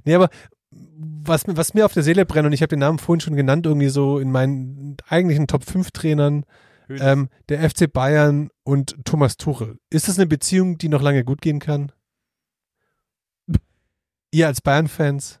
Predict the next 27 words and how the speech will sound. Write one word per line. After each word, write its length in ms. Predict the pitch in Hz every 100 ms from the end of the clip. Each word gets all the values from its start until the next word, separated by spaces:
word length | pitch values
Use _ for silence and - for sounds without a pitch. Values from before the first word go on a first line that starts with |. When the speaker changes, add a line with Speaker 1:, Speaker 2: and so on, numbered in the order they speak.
| 170
Speaker 2:
<laughs> 120 | 175 -
Speaker 1:
Frage. 560 | 135 131 139 143 139 _ _ _ _ _
Weil, 240 | 135 147 143 - - _ _ - _ - 127
also, 240 | 143 151 - _ _ -
ich 160 | 139 143
weiß 160 | 165
ja 80 | 190
nicht, 260 | 175 165 - _ _
ich, 380 | 151 156 156 151
für, 180 | - 160
für 160 | - 156
mich 280 | 170 175 170
ist 140 | -
er 180 | 156 - -
hochdek-, 680 | - 185 - 175 156 - 151
dekoriert, 640 | 139 160 - 160 175 180 165
sagt 160 | 165
man 100 | 160
dekoriert? 580 | 127 - - 165 170 160
Nee, 100 | 139
wie 60 | 127
sagt 200 | 170 -
man, 200 | 156 147
wenn 80 | 143
man, 240 | 143 147
äh, 380 | 131 135 135 127 _ _ _ _ _ _ _ _ _
doch? 300 | 147 - -